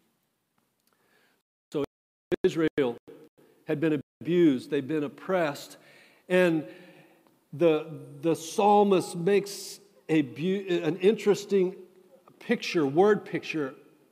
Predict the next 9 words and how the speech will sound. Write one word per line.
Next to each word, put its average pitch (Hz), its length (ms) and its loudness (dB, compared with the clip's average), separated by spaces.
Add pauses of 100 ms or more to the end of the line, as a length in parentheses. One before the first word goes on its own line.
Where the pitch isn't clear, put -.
(280)
imagining 175 760 -2 (260)
the 139 160 -6
back 151 500 -4
of 135 100 -14
someone 139 480 -8
who's 131 280 -8
endured 139 540 -2
this 117 220 -10
impression, 113 580 -16